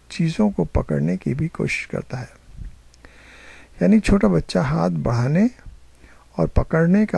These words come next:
عمل کو ایک دوسرے سے علیحدہ نہیں کر سکتا۔ عموماً ایک ماہ کی عمر کے بعد بچے چیزوں کی طرف ہاتھ بڑھاتے ہیں اور یہ عمل پانچ ماہ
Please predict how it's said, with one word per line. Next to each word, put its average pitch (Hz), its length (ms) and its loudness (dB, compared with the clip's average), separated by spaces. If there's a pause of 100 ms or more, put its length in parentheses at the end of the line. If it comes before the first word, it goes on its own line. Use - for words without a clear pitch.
(160)
عمل 156 300 0 (360)
کو 160 380 0
ایک 151 260 -2
دوسرے 160 320 0
سے - 200 -6
علیحدہ 135 460 -2
نہیں 151 420 2
کر - 140 -4
سکتا۔ - 380 -10 (2500)
عموماً 208 440 6 (160)
ایک 180 240 4
ماہ 170 240 2
کی 190 200 -2
عمر 170 340 4
کے 139 400 -2 (460)
بعد 131 260 0 (280)
بچے 190 540 -2 (880)
چیزوں 170 340 2
کی - 180 -4
طرف 160 220 2
ہاتھ 147 220 0
بڑھاتے 131 440 -2
ہیں 160 220 -2 (120)
اور 147 180 -4
یہ 156 280 -2
عمل 143 280 -2 (320)
پانچ 165 440 -4
ماہ 143 200 -2